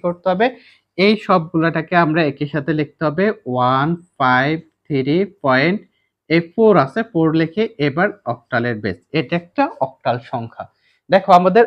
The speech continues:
অক্টাল সংখ্যাটা হয়ে গেছে। আমরা বাইনারি থেকে একটা অক্টাল সংখ্যা বের করলাম। এবার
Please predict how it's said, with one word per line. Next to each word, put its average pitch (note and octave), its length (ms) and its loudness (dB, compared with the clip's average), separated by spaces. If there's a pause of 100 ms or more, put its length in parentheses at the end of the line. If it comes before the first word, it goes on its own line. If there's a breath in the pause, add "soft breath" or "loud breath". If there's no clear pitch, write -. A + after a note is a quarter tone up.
অক্টাল - 360 2
সংখ্যাটা G#3+ 480 2
হয়ে F#3 320 4
গেছে। F#3 260 -4 (1200)
আমরা D#3+ 200 2 (120)
বাইনারি D#3 500 2
থেকে F#3+ 200 -2
একটা F#3+ 240 2 (280)
অক্টাল D#3+ 300 2 (100)
সংখ্যা F3 300 0 (100)
বের B2 240 0
করলাম। G2 280 -6 (180)
এবার D#3+ 260 2